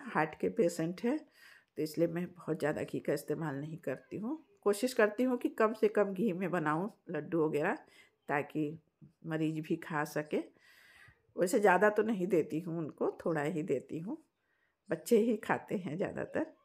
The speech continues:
तो देखिए, आटे का कलर कैसे चेंज हो गया है, आप खुद देख सकते हैं, पहले कैसे था, अब कैसे हो गया है। तो देखिए, इस तरी-, भूनने के बाद ना ऐसे ही कलर हो जाना चाहिए, क्योंकि मूंग दाल को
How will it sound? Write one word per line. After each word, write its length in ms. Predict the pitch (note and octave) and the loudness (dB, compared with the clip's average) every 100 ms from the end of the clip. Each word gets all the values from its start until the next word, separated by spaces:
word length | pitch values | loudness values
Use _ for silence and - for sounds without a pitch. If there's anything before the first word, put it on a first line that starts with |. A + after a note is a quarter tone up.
| _ | _
तो 100 | C#3+ | 0
देखिए, 380 | D#3+ D#3 - F4+ - - _ _ _ _ | 0 0 0 0 -2 -18 _ _ _ _
आटे 220 | F3 D#3+ | -4 0
का 100 | F3 F3+ | 0 2
कलर 280 | F3+ F3+ F#3 | 4 2 4
कैसे 340 | E3+ D#3+ E3+ | 0 2 0
चेंज 360 | E3+ D3+ D3+ F#3+ | 0 0 0 0
हो 100 | D3 | 0
गया 220 | D3 C#3+ | 0 0
है, 200 | F3 C4+ - _ | -2 -6 -8 _
आप 180 | G3+ - | -6 -4
खुद 160 | - | -6
देख 200 | D#3+ D#3+ | 0 0
सकते 400 | D#3 D#3+ - - E3 | 0 -4 -6 -8 -6
हैं, 200 | A3+ E4 - | -4 -6 -4
पहले 260 | F3+ F3+ F3 | -2 0 0
कैसे 360 | F#3 E3+ E3+ E3 | 2 2 2 0
था, 240 | - B3 - _ _ _ _ _ | 0 -2 -2 _ _ _ _ _
अब 140 | - - | -10 -2
कैसे 300 | D3+ D3+ E3 | -2 0 -2
हो 160 | E3+ D3+ | -2 -4
गया 200 | C#3+ F3+ | -4 -4
है। 180 | G3+ - - | -4 -8 -12
तो 60 | G3 | -4
देखिए, 380 | D#3 D#3 A#3 G#3 - _ _ - | -4 2 0 0 -10 _ _ -10
इस 160 | A#3 - | -10 0
तरी-, 200 | F3 E3+ | 0 2
भूनने 320 | G#3 G3 A3 | 0 2 4
के 100 | B3+ | 6
बाद 240 | G#3 F#3 | 8 6
ना 100 | G#3+ G4 - | 4 -2 0
ऐसे 260 | G3 F#3 F3 | -2 0 -2
ही 120 | G#3+ | -2
कलर 280 | - E3 F3+ | -2 0 0
हो 200 | F3 D#3+ | 0 0
जाना 280 | D#3+ D3+ D#3+ | 2 0 -4
चाहिए, 420 | C#3+ C#3+ E3 B3 F4 _ _ _ _ _ _ | -4 -4 -2 -2 -4 _ _ _ _ _ _
क्योंकि 220 | - F3 F#3+ | -6 -4 -2
मूंग 300 | F3+ A3 G3 | -2 -2 2
दाल 220 | F#3 G3+ | 2 2
को 180 | F3 B3+ | 2 0